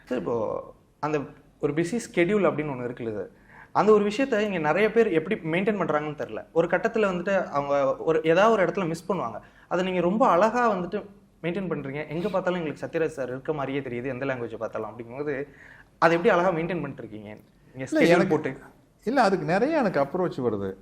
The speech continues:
Speaker 1: ஆ.
Speaker 2: அஹ், so என்னால சூஸ் பண்ண முடியுது.
Speaker 1: ம்.
Speaker 2: அதனால சூஸ் பண்ணி அப்படியே போயிட்டு இருக்கறதுனால, எப்ப பார்த்தாலும், அஹ்,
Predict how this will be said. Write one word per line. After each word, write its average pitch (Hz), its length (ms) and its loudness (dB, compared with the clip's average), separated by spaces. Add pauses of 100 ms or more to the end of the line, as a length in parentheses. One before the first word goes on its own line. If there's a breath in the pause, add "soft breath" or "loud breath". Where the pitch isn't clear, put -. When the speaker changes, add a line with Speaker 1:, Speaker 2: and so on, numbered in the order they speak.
(100)
Speaker 1:
ஆ. 143 400 0
Speaker 2:
அஹ், 120 440 -4
so 214 320 -2
என்னால 180 340 0
சூஸ் 208 340 -4
பண்ண 156 180 -2
முடியுது. 104 400 -2 (440)
Speaker 1:
ம். 135 200 -18 (380)
Speaker 2:
அதனால 175 380 0
சூஸ் 208 400 -2
பண்ணி 190 200 0
அப்படியே 180 340 2
போயிட்டு 160 340 -2
இருக்கறதுனால, 151 320 0
எப்ப 160 180 0
பார்த்தாலும், 160 600 2 (520 soft breath)
அஹ், 123 560 0